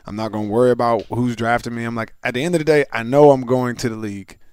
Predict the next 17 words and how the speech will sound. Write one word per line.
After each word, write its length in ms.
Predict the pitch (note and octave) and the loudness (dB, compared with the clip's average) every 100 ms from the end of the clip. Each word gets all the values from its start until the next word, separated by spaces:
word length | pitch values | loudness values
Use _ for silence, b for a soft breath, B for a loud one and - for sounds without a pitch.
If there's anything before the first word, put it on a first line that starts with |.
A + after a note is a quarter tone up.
| - - | -20 -16
I 80 | F#2+ | -8
know 180 | G#2+ B2 | -2 -2
I'm 120 | A#2+ | -2
gonna 160 | A#2+ A#2 | -6 -6
make 240 | A#2+ A#2+ - _ - | -6 -8 -12 _ -18
some 320 | - B2 B2 | -10 -8 -6
kind 220 | A#2+ A#2+ | -6 -6
of 60 | A#2 | -8
money. 360 | A#2+ A#2 A2+ - b b b b - - - - | -8 -8 -12 -16 b b b b -20 -20 -20 -14
I'm 260 | G#2 G2+ - _ | -14 -14 -18 _
like, 200 | G#2+ G2 | -12 -10
I'm 100 | G#2+ | -10
not 220 | A#2 A2 A2 | -8 -8 -8
gonna 140 | G#2 | -6
worry 200 | G#2+ G#2 | -4 -6
about 220 | F#2 F2 | -6 -12
it. 100 | F2 | -14